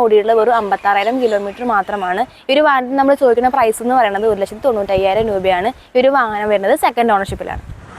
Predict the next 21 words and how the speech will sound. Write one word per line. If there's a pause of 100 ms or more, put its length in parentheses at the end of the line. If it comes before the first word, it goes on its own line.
(300)
Ertiga
രണ്ടായിരത്തി
ഇരുപത് (100)
മോഡലിൽ (100)
സെഡ്
എക്സ്
ഐ
പ്ലസ്
ഫുൾ (100)
ഓപ്ഷൻ
ആണ്
ഈ
ഒരു
വാഹനം
വേരിയന്റ്
വരുന്നത്. (120)
സിംഗിൾ
ഓണർഷിപ്പിൽ
വെറും
പതിനേഴായിരം
കിലോമീറ്റർ